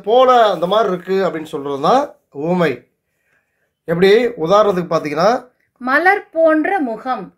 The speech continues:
Speaker 2: அப்படின்னு சொன்னா அது ஓமை.
Speaker 1: மலர் முகம் அப்படின்னா,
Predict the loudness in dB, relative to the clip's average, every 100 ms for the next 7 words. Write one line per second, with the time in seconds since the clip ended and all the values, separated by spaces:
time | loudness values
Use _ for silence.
0 | _ -10 -8 -6 -8 -8 -8 -6 -4 -6
1 | -8 _ _ _ _ _ -6 0 0 -2
2 | -4 -2 0 0 -2 -4 -8 -14 _ _
3 | _ _ _ -2 2 4 2 2 0 0
4 | 0 -2 0